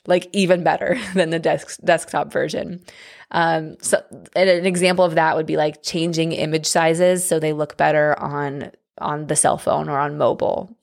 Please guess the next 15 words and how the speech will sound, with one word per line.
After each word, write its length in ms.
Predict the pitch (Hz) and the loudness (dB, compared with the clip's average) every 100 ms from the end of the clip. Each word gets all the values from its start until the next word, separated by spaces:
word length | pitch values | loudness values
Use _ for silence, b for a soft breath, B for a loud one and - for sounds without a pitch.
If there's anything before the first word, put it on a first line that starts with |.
| - | -16
for 140 | - | -6
instance. 540 | - 214 - - - - _ _ _ _ _ _ _ _ B B B B B B - | -6 -6 -10 -10 -10 -12 _ _ _ _ _ _ _ _ B B B B B B 0
All 140 | 208 | 2
right, 260 | 240 175 - 170 | 4 2 0 2
those 300 | 185 269 359 | 2 2 0
were 100 | 370 | 0
my 380 | 302 247 233 - - | 2 2 0 -4 -10
five 680 | - 190 175 180 190 - _ _ | 0 4 4 4 0 -8 _ _
tips, 500 | - 175 - - - _ | -2 -2 -2 -8 -10 _
four 220 | - 294 | 0 2
tips 320 | 302 269 233 - | 2 0 0 0
plus 220 | 202 220 | 0 0
a 60 | |
bonus 340 | 180 165 156 156 | 0 0 -2 -4
tip. 320 | - 165 - | 0 -2 -4